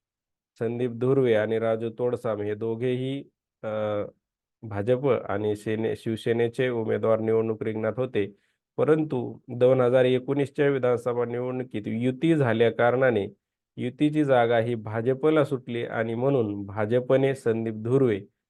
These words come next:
यांना उमेदवारी दिली, तर राजू तोडसाम यांनी अपक्ष निवडणूक लढली जवळपास सव्वीस हजार मते राजू तोडसाम यांना मिळाली होती. तरी देखील,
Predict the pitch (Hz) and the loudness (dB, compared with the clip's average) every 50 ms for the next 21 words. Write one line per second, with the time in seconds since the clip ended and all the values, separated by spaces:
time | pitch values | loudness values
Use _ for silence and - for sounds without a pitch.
0 | _ _ _ - 110 117 120 120 131 143 151 143 139 135 127 120 117 117 117 117 | _ _ _ -4 -2 0 0 0 2 0 2 2 0 0 0 -2 0 0 0 0
1 | 117 117 117 131 135 120 113 104 104 104 - _ - 113 110 113 117 113 113 113 | -2 -2 -4 -6 -6 -6 -6 -8 -8 -10 -8 _ -2 -2 0 2 2 2 2 0
2 | 127 127 123 - 131 131 131 131 - - 120 107 101 101 101 - _ 117 110 110 | -2 -4 -4 -4 -4 -2 -2 -2 -4 -4 -4 -4 -4 -6 -10 -12 _ -6 -2 -2
3 | 113 113 117 123 131 131 - - 113 113 - - 143 143 - - - 127 123 113 | 0 0 0 -2 -4 -4 -6 -6 -8 -4 0 0 0 0 -2 -4 -4 -2 0 2
4 | 113 113 110 110 110 107 110 110 110 110 110 110 117 120 117 107 104 107 _ _ | 2 2 2 0 -2 -4 -4 -4 -2 -2 -2 -2 -2 -4 -6 -6 -8 -12 _ _
5 | _ _ _ _ 120 120 120 120 117 117 123 120 120 120 - - 127 117 120 123 | _ _ _ _ 0 2 4 4 4 2 2 0 0 0 -2 -2 -2 -2 0 0
6 | 143 147 147 135 120 117 117 127 127 127 123 123 127 123 131 127 113 104 - - | -2 -2 -2 -4 -6 -4 -2 -2 -2 -2 -2 -2 -4 -2 -2 -2 -4 -4 -6 -8
7 | 110 107 107 110 110 110 107 110 110 107 - 117 113 113 113 - 117 113 117 113 | -10 -8 -4 -2 -2 -2 -2 -4 -6 -6 -4 -2 -2 -2 -2 -4 -4 -2 -2 -2
8 | 107 107 107 107 107 107 107 110 107 110 110 110 107 107 113 113 117 - 101 101 | -2 -4 -4 -4 -4 -4 -4 -2 -2 -2 -2 -2 -2 -2 -4 -4 -6 -8 -10 -10
9 | 101 - _ _ _ _ _ _ _ 127 123 131 135 127 139 143 151 - 151 143 | -10 -16 _ _ _ _ _ _ _ 2 2 4 4 4 2 2 2 0 0 2
10 | 143 143 | 2 0